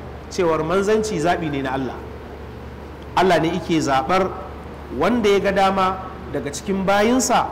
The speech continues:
sai ya naɗa shi, sai ce, "Kai ne annabi na,"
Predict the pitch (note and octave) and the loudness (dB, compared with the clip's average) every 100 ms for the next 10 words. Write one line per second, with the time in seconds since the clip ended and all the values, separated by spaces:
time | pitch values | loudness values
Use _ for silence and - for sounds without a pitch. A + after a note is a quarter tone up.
0 | - - - - - - - F3+ D#3 D#3+ | -6 -10 -12 -12 -12 -8 -2 0 0 0
1 | C#3+ - - - - - - - - - | -4 -4 -10 -12 -14 -16 -16 -14 -14 -14
2 | - - - D#3+ D#3+ D3 E3+ G#3 G#3 D3+ | -14 -12 -4 -4 -4 -6 -2 0 2 0
3 | D3+ F#3 F3 D#3 E3+ | 0 0 -2 -2 -2